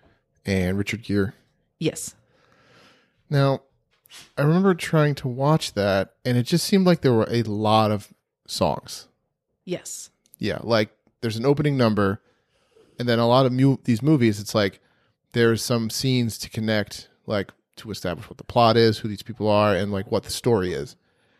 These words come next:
Speaker 1: That just seemed like one song after another after another, and I thought it seemed like a lot.
Speaker 2: Mm-hmm.
Speaker 1: And it was a lot for me, but
Speaker 2: Right, because that's one of the conditions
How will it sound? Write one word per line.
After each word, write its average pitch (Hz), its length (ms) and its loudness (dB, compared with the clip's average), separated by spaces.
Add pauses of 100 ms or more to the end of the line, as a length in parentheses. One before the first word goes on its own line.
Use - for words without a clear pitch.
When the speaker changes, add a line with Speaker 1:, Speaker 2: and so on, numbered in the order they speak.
(960)
Speaker 1:
That 123 140 2
just - 160 -2
seemed 160 180 2
like 123 140 4
one 110 280 0
song 110 340 0
after 98 280 -6
another 98 360 0
after - 280 -6
another, 92 520 -4 (260)
and 92 80 -6
I 90 60 -4
thought 98 280 -2
it 85 100 -10
seemed 107 200 -4
like 95 160 -4
a 87 40 -4
lot. - 280 -8 (100)
Speaker 2:
Mm-hmm. 170 160 -6 (580)
Speaker 1:
And 120 100 4
it 117 160 2 (100)
was 120 160 0
a 113 60 0
lot 104 160 2
for 208 100 -2
me, 104 180 -2 (260)
but - 180 -6 (840)
Speaker 2:
Right, 247 220 4
because 170 260 2
that's 160 360 2
one 180 140 0
of 165 120 -2
the 165 60 -2
conditions 147 1040 -6